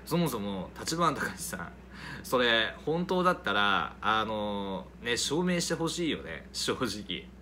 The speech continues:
ね。やっぱね、今ね、その小池百合子さんとかもそうですけど、いろいろそのね、学歴とか経歴の問題とかって、まあ、取り沙汰されてるわけ、取り沙汰されてるわけじゃないですか。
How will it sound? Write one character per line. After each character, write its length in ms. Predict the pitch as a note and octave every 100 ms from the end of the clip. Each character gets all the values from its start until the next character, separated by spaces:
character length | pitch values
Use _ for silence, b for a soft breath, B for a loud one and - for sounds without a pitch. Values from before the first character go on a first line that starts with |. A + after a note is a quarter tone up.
| - - B B B
ね。 360 | G2+ G#2+ - - B
や 120 | A2+ A#2+
っ 20 |
ぱ 140 | A2
ね、 240 | G#2+ G#2 -
今 220 | D3 A#2+
ね、 220 | A2 A2 -
そ 140 | A#2
の 100 | G2+
小 180 | F#2+ A#2+
池 240 | B2 C3+
百 120 | C#3
合 60 | C3
子 20 |
さ 120 | A2
ん 80 | F#2+
と 60 | F#2
か 80 | F#2+
も 80 |
そ 220 | F2+ C#3+ F3+
う 20 |
で 100 | A2+
す 120 | F2+
け 100 | F#2+
ど、 320 | G#2+ A#2 G2
い 80 | F#2+
ろ 140 | A2 A#2
い 40 |
ろ 100 | A#2+
そ 120 | A2
の 100 | G#2+
ね、 240 | A2+ B2 G2
学 240 | G2 G2
歴 180 | B2 B2
と 80 | C3+
か 120 | G#2
経 200 | F#2+ A2+
歴 200 | A#2+ A2+
の 80 | A#2
問 240 | A#2 A#2
題 180 | A#2 A2+
と 80 | A#2
か 80 | G2
っ 80 | -
て、 400 | G2+ G2+ F#2+ -
ま 80 | F#2+
あ、 40 |
取 200 | F2+ A#2
り 40 | B2+
沙 100 | B2+
汰 280 | A2+ B2+ B2
さ 160 | C3+
れ 100 | B2+
て 120 | G2
る 80 | F#2
わ 100 | F#2
け、 80 | F2+
取 240 | - A#2
り 60 | A#2+
沙 80 | A#2+
汰 160 | B2+
さ 100 | B2
れ 100 | A#2+ F#2+
て 80 |
る 80 | F2+
わ 60 | F2+
け 80 | F2+
じ 40 |
ゃ 40 | F2
な 80 | D#2
い 20 |
で 80 | D#2+
す 80 |
か。 160 | -